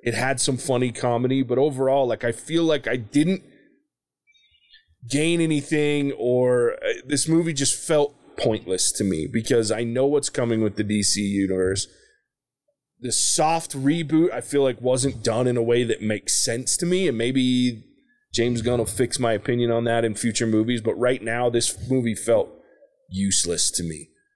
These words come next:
um, in, as an overall. And then I just didn't enjoy it. This, this C G I drove me crazy. The dialogue was kinda terrible in a lot of ways. Like, it just, there was a lot of issues with this movie that I had. So,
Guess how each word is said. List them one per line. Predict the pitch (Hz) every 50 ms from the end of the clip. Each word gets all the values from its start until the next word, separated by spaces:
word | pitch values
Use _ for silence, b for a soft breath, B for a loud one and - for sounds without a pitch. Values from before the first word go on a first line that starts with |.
| _ - - -
um, | 92 90 82 90 95 98 -
in, | 113 107
as | - - 120 120 110
an | 110 107
overall. | 110 117 113 98 95 101 104 104 104 101 95 92 92
And | 98 110
then | 113
I | 120 127
just | 135 139 135 -
didn't | 196 202 185 156
enjoy | 139 127 135 165 170
it. | 135
This, | 113 110 - - -
this | - 131 127 110 -
C | - - - - 156 147
G | 127 127 135
I | 135 131 127
drove | 117 123 131 127 120
me | 120 117
crazy. | - - - 147 135 131 127 117 123 120 117 113 110
The | - - - - _ _ _ _ _ _ _ - - - 117
dialogue | 123 131 131 127 127 123 113
was | 120 113 -
kinda | - - 127 113 -
terrible | - - 123 117 113 117 117 117 120 117
in | 117 113
a | 113
lot | 110 110 113 117 117
of | 110
ways. | 113 113 113 113 110 107 107
Like, | 110 98 113
it | 110 107
just, | - 156 147 - - - -
there | - _ _ _ _ _ _ _ _ _ - 143
was | 135 135
a | 127
lot | 123 123 123 123 123
of | 123 110 107 104 - _ - -
issues | 117 - - - 120 110 104 98 92 95
with | 101 98 -
this | - 98 90 -
movie | 107 98 95 98 95
that | 95 95 92
I | 90 92 95
had. | 95 90 87 85 -
So, | - - 127 117 107 104 98 -